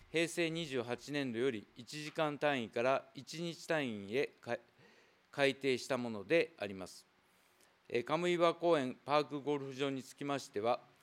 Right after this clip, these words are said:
平成十七年度より三十六ホールのコースが利用可能となったことに伴い、関係団体よりシーズン券等の新設を含めた、え、料金改定の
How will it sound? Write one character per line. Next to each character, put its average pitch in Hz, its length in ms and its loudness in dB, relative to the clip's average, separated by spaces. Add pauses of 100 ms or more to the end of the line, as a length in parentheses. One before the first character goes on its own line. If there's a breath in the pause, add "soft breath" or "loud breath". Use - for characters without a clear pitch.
(360 soft breath)
平 165 160 4
成 175 240 2
十 160 300 -4
七 160 320 -2
年 156 260 -2
度 113 280 -2
よ 147 140 2
り 110 120 -2 (520 loud breath)
三 156 340 0
十 117 240 -4
六 127 300 0
ホ 160 180 4
ー 147 40 4
ル 127 60 -4
の 110 140 -4
コ 143 180 2
ー 131 40 2
ス - 140 -8
が 104 140 2
利 110 120 -4
用 139 180 4
可 131 160 -6
能 131 180 -4
と 131 160 -6
な 139 140 -2
っ 135 100 -10
た 110 100 -2
こ 117 140 -8
と 135 160 -4
に 113 140 -6
伴 139 380 -4
い、 92 80 -4 (1040 loud breath)
関 151 200 -2
係 156 160 2
団 147 240 2
体 113 180 2
よ 127 80 2
り 104 240 -6
シ - 280 -8
ー 143 60 -12
ズ 143 160 -8
ン 143 120 -6
券 139 260 0
等 143 240 2
の 135 220 -2
新 156 340 -6
設 151 380 -2
を 143 80 0
含 190 240 -8
め 180 100 2
た、 - 220 -4 (760 soft breath)
え、 139 160 6
料 135 200 4
金 135 240 -4
改 135 260 4
定 113 160 -2
の 104 160 -8